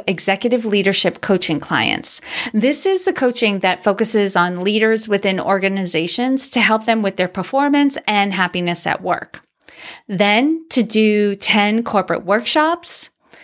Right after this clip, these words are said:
to promote the do-it-yourself products that are on my website for sale, and lastly, to do two more group programs by the end of the year.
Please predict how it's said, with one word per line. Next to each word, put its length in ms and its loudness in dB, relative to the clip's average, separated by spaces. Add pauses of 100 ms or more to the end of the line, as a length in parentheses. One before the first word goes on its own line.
(240)
to 340 2
promote 580 0
the 80 2
do-it-yourself 760 0
products 540 0
that 160 0
are 160 2
on 300 0
my 160 -2
website 500 0
for 80 -4
sale, 640 0 (420)
and 380 4
lastly, 500 2
to 180 2
do 300 2
two 320 0
more 320 2
group 420 -4
programs 640 -2
by 140 0
the 160 -6
end 160 -4
of 60 -8
the 100 -12
year. 300 -6